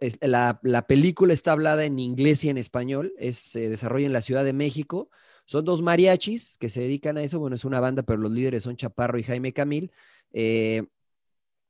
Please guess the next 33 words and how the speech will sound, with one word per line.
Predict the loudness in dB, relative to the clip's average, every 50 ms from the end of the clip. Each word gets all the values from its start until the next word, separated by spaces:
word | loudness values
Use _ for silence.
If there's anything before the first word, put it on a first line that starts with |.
| _ -4
y | -2 -2 -2 0
Jaime | 0 0 0 2 2
Camil | 0 0 0 0
tiene | 0 -2 -2 -2
una | 0 0 0
hija, | 0 0 0 0 -2
su | -2 -4
esposa | -6 -4 -6 -6 -4 -6
se | -6 -4
murió | -4 -2 -2 0 0 0 -2 -4 -6
y, | -6 -4 -4 -4 -4 -4 -2 -2 -2 -2 -2 -4 -6 _ _ _ _ _ _ _ _
pues, | -8 -4 -2 -2 -4 -2
quiere | 0 2 2 4
mandar | 2 2 0 0 0 2 2
a | 2 2
su | 0 0 0
hija | 0 0
a | -2
Arizona | -2 -2 -2 -4 -4 -4 -4 -4 -4 -4
porque, | -6 -6 -8 -8 -10
pues, | -10 -8
evidentemente, | -6 -6 -6 -6 -6 -8 -8 -8 -8 -8 -8 -10 -12
este, | -12 -12 -14 -14
pues, | -12 -12 -8
no | -6
le | -6 -6
alcanza | -6 -6 -8 -8 -8 -8
el | -8 -6
dinero, | -6 -4 -4 -4 -4 -4 -4 -4 -4 -4 -4 -4 -4 -4 -4 -6
eh, | -6 -6 -8 -10 -10 -10
tiene | -8 -8 -8
muchas | -8 -10 -8 -8 -8 -6 -2
deudas. | 0 0 2 0 0 -2 -2 -4 -4 -4 -6 -8